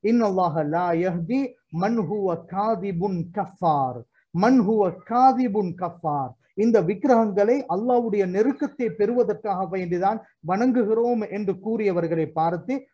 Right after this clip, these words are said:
அல்லாஹ் தஆலா, "இவர்கள் கஸ்ஸாபுகள், இவர்கள் ஒரு பொழுதும் அல்லாஹ் தஆலா இலாஹ் என்பதையோ ரப் என்பதையோ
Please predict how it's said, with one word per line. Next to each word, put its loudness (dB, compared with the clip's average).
அல்லாஹ் 2
தஆலா, 0
"இவர்கள் -2
கஸ்ஸாபுகள், 0
இவர்கள் 2
ஒரு 0
பொழுதும் -4
அல்லாஹ் -4
தஆலா -2
இலாஹ் 0
என்பதையோ -4
ரப் -4
என்பதையோ 0